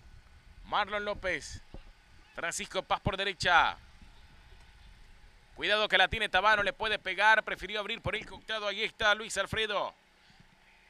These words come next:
El remate que se estrelló en el defensor y se va por la última línea al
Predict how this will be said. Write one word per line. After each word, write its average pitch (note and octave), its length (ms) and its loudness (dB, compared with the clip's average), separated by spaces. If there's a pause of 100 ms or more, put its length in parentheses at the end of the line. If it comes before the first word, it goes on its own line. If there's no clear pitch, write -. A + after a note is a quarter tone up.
(240)
El C3 220 -14
remate A#3 580 2
que G#3+ 140 0
se G3+ 80 -4
estrelló A3+ 240 -4
en A3+ 60 -4
el A3 100 -2
defensor G#3+ 440 -4
y G3 60 -6
se F3+ 100 -6
va A3 120 -2
por G3 160 -2
la G3+ 80 0
última G#3 320 -6
línea G#3+ 420 2
al G#3+ 140 0